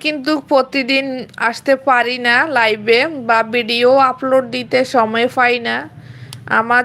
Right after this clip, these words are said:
ছোট্ট একটি মেয়ে আছে দেড় বছরের, ওকে রেখে সব কাজ করা সম্ভব হয় না বা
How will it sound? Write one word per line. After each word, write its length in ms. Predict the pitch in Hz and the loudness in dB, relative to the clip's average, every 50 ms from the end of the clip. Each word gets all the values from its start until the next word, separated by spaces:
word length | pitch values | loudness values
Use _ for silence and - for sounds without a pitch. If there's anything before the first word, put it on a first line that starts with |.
| 247 - - | -2 -2 0
ছোট্ট 280 | - 254 240 240 - - 262 254 254 | 0 0 0 0 -2 0 2 2 2
একটি 200 | 254 - 277 269 262 262 | 0 -2 -2 -2 0 0
মেয়ে 220 | 262 262 254 247 233 226 226 | 0 2 2 4 4 2 2
আছে 220 | 226 - - 247 247 233 226 | 0 0 0 0 0 2 2
দেড় 200 | 240 233 226 233 220 214 | 2 2 2 0 -2 -2
বছরের, 540 | 220 226 226 - 247 233 214 208 214 247 302 311 - - - - - - - - - - - - - 233 | -2 -4 -2 0 0 2 2 4 4 2 2 -2 -6 -18 -20 -20 -20 -20 -20 -20 -20 -12 -2 2 4 4
ওকে 280 | 254 247 - - 269 254 254 254 | 4 2 2 0 0 2 2 0
রেখে 360 | 240 233 233 - 277 285 233 233 240 277 277 - - | -2 -2 -2 0 2 2 4 4 2 0 -2 0 2
সব 200 | 277 233 226 220 - - - | 2 2 2 0 -2 -4 0
কাজ 160 | 247 240 254 - - - | 0 0 0 -2 -4 0
করা 200 | 262 254 247 247 254 254 - 254 | 2 2 4 4 2 2 2 0
সম্ভব 380 | 226 220 220 220 233 233 233 226 220 220 | 0 0 0 0 2 2 2 0 0 0
হয় 220 | 240 202 202 208 214 214 | 2 2 2 2 0 0
না 100 | 214 214 240 311 330 - - - - - - - - - - 220 214 | -2 -2 -2 -2 -6 -10 -18 -20 -20 -20 -20 -20 -18 -12 -10 -4 0
বা 120 | 226 226 | 2 2